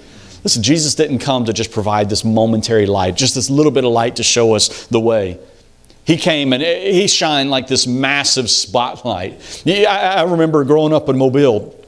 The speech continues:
we would be going out to eat or something. I would see in the li-, in, in the sky this, this light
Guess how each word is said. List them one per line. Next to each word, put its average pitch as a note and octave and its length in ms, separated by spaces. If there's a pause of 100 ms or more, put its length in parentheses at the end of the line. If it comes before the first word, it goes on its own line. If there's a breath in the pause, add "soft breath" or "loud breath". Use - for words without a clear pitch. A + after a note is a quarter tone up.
(720 loud breath)
we D#3+ 160
would D3+ 160
be C#3+ 240
going D3+ 260
out C#3 180
to E3 80
eat D3+ 240
or A#2+ 80
something. A#2+ 280
I A#2+ 120
would D3 180
see D#3 360
in C3 100
the B2+ 80
li-, B2 320
in, C#3 220
in D#3 140
the B2+ 80
sky C#3 460
this, A#2 380
this A#2+ 280
light B2+ 440